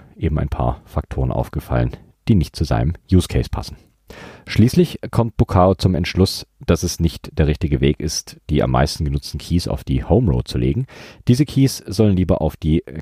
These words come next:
ganze Range der Finger verteilt werden. Anfangs baut Bukao auf Colmac auf, merkt aber im Verlauf seiner Optimierung, dass es eher dem Spielen mit einem Wasserballon gleicht. Wenn man an einer Ecke etwas optimiert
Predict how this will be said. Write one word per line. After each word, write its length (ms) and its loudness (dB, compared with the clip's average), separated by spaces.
ganze 320 0
Range 320 4
der 100 2
Finger 240 0
verteilt 400 -8
werden. 260 -8
Anfangs 380 0
baut 240 2
Bukao 360 2
auf 200 -4
Colmac 440 0
auf, 320 -2
merkt 360 0
aber 140 -2
im 100 -2
Verlauf 380 2
seiner 240 2
Optimierung, 640 0
dass 140 0
es 120 -6
eher 260 2
dem 180 -4
Spielen 640 0
mit 140 2
einem 240 2
Wasserballon 500 -2
gleicht. 440 -10
Wenn 100 -2
man 100 4
an 160 2
einer 300 4
Ecke 320 0
etwas 260 -4
optimiert 500 -4